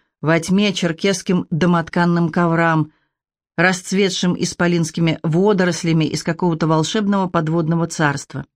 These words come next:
Черкес оружием обвешан. Гришка впала в дедство, в фантазии о саклях дедов.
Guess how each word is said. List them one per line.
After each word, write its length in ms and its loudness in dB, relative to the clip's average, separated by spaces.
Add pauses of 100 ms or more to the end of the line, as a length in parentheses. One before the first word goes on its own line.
(540)
Черкес 640 -2 (300)
оружием 640 2
обвешан. 640 0 (760)
Гришка 640 0 (360)
впала 440 0
в 80 -4
дедство, 960 0 (560)
в 100 -20
фантазии 800 2 (160)
о 160 2
саклях 760 -2 (600)
дедов. 640 0